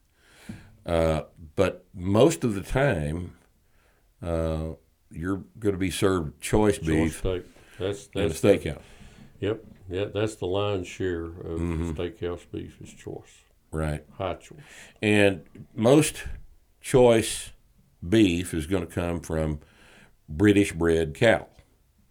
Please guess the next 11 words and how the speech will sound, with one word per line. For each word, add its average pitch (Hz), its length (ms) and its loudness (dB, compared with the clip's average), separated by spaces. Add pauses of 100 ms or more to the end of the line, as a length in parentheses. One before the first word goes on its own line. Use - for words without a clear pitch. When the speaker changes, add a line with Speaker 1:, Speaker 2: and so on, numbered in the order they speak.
Speaker 1:
And 80 340 -6
the 78 80 -6
British 101 420 4
breeds, 85 440 2
again, 80 440 -2
are 69 140 -6
the 60 160 -14 (720)
Angus, 92 580 -2 (720)
the 82 180 -12
Herefords, 95 720 0 (1200)
Shorthorns, 92 920 4